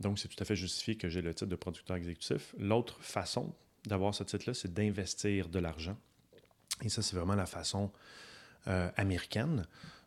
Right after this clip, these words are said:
Donc, aux États-Unis, t'as souvent des crédits de E P. C'est pour ça que dans les génériques américains, des fois, il y a quinze producteurs, tu sais, ou douze executive producers.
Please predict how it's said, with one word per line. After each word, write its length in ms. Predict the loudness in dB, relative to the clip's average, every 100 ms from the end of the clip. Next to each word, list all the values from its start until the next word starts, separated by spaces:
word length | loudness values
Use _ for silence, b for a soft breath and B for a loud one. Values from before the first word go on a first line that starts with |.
| -2
Donc, 240 | 0 0
aux 60 | -2
États-Unis, 500 | 0 -2 0 0 0
t'as 120 | -2
souvent 260 | -2 0
des 100 | 0
crédits 340 | 0 -2 0 2
de 200 | 4 4 4
E 160 | 4
P. 320 | 4 4 4 2
C'est 100 | -4
pour 100 | -4
ça 120 | -2
que 100 | 2
dans 140 | 2 4
les 100 | 4
génériques 400 | 4 4 4 2
américains, 420 | 2 0 2 2
des 100 | 2
fois, 160 | 2 -2
il 60 |
y 20 | -2
a 60 | -4
quinze 400 | 0 2 2 0
producteurs, 720 | -2 -2 -2 -4 0 0 0 -4
tu 60 | -4
sais, 80 | -2
ou 80 | 0
douze 580 | 2 4 4 4 2 0 0
executive 600 | 0 2 2 4 4 4
producers. 640 | 4 4 4 2 4 4